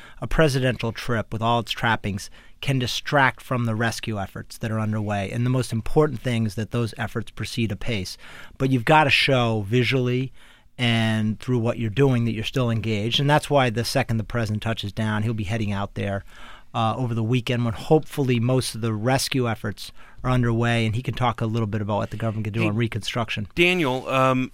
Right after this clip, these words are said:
Speaker 2: one of the things that comes to my mind from a polyoptics perspective, which I think must play in some part in sort of reworking the best laid plans from a National Security Council and National Security staff with regard to the foreign,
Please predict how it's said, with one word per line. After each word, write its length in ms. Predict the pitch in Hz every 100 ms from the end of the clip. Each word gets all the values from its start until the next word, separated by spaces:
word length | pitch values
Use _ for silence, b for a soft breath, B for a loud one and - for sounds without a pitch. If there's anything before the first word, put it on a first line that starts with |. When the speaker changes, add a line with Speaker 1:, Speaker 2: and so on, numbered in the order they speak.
| -
Speaker 2:
one 180 | 151 202
of 80 |
the 80 | 185
things 320 | - 147 131
that 120 | 127 113
comes 280 | 143 120
to 80 | -
my 180 | 113 117
mind 340 | 113 101 104 - b b b
from 240 | - 127 113
a 80 |
polyoptics 800 | - - 127 117 110 120 123 -
perspective, 800 | - 104 - 110 101 107 101 - - b b b b
which 260 | 120 - -
I 100 | 123
think 460 | 113 - 160 - -
must 400 | 131 139 - - -
play 400 | - 135 127 120
in 120 | 113
some 280 | - 151 147
part 360 | - 110 107 - B B B
in 320 | 123 113 -
sort 220 | - 127
of 60 | 104
reworking 800 | 107 127 175 156 151 143 123 117
the 60 | 107
best 300 | 123 123 127
laid 240 | 120 107
plans 420 | - 120 117 113
from 240 | - 110 107
a 60 |
National 400 | 107 117 117 113
Security 540 | - 101 - 120 117 104
Council 360 | 113 113 -
and 200 | 107 113
National 340 | 117 117 - 107
Security 360 | - 117 110
staff 420 | - 113 107 - _ B B B B
with 180 | 135 131
regard 520 | 123 113 123 131 127
to 100 | -
the 100 | 107
foreign, 600 | - - 123 127 120 113